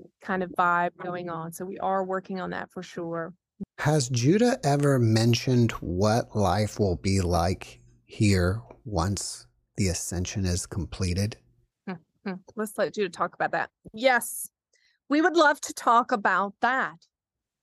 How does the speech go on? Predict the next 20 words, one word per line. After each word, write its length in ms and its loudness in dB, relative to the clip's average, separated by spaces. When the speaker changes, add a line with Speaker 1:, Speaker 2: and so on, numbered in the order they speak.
Speaker 1:
Well, 360 4
we 140 0
will 160 -2
say 440 0
that 280 0
all 300 6
the 140 -6
systems 640 -6
that, 200 0
that 240 2
are 60 -2
so 320 0
upsetting 640 0
for 440 -2
you 260 -4
now, 500 2
such 320 -6
as 300 -6
the 60 -12
medical, 720 -2